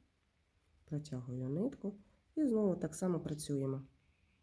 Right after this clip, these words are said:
Ось,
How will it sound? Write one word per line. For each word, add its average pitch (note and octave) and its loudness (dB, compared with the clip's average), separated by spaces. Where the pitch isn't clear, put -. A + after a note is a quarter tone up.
Ось, - -14